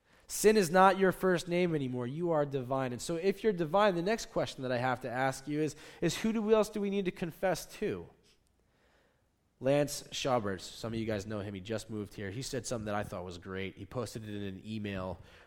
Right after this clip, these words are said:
that he wrote to all of you that somehow had my name on the bottom of it. That was really cool. But anyway, <laughs> um,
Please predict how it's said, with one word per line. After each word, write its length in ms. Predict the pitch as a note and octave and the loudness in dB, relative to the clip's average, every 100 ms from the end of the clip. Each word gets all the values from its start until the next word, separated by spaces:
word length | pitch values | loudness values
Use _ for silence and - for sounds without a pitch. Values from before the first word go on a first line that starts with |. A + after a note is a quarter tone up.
| _ | _
that 120 | G2 | -12
he 140 | - A#2 | -8 -6
wrote 260 | G#2+ G#2 | -6 -6
to 80 | - | -8
all 240 | - G2 | -8 -6
of 120 | G2 F#2 | -6 -8
you 320 | F#2 F2+ E2+ | -8 -8 -8
that 160 | G2+ F#2+ - | -10 -12 -12
somehow 380 | - G2+ G2 | -12 -8 -8
had 160 | F#2 G2+ | -6 -8
my 140 | G#2 | -8
name 240 | A2+ B2+ A2+ | -8 -10 -10
on 60 | |
the 80 | E2 | -10
bottom 260 | D#2+ E2+ E2 | -10 -10 -10
of 100 | E2 | -14
it. 140 | E2 | -14
That 100 | - | -12
was 100 | A2 | -12
really 160 | E2+ D#2 | -12 -14
cool. 300 | - F2 F2+ - _ | -12 -14 -14 -18 _
But 100 | C#3+ | -4
anyway, 400 | C#3+ A2+ F#2 F#2 - - - - - - - | -4 -4 -4 -6 -10 -20 -20 -20 -20 -20 -20
<laughs> 640 | _ - _ _ _ _ | _ -20 _ _ _ _
um, 460 | - A#2+ A#2 G2+ G2 | -4 -2 -2 -6 -10